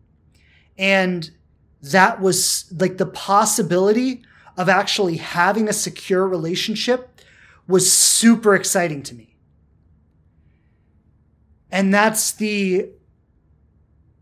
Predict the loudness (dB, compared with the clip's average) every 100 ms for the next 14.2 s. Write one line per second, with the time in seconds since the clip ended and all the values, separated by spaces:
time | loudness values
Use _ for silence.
0 | _ -10 0 2 2 -4 -8 -10 -8 2
1 | 4 4 0 -6 -8 -10 -12 _ _ _
2 | _ _ _ -8 -4 -4 -8 -10 -2 -2
3 | -2 -6 -8 -10 -10 -10 -10 -14 -8 -6
4 | -4 -6 -8 -2 0 0 -2 -2 0 2
5 | 2 4 2 2 0 -2 -6 -8 -8 -4
6 | -2 -4 -10 _ _ -20 -18 -4 -2 0
7 | 0 -2 -4 -4 -6 -10 -14 -14 -14 -12
8 | -10 -6 -2 -2 -2 -4 -10 -20 _ _
9 | _ _ _ _ _ _ _ _ _ _
10 | -16 -14 -6 -4 -4 -4 -6 -2 -2 -2
11 | -2 -4 -6 -8 -2 2 4 2 2 0
12 | 0 0 0 -2 0 2 0 -2 -2 -2
13 | -2 -6 -14 -16 -18 -16 -14 -4 0 0
14 | -4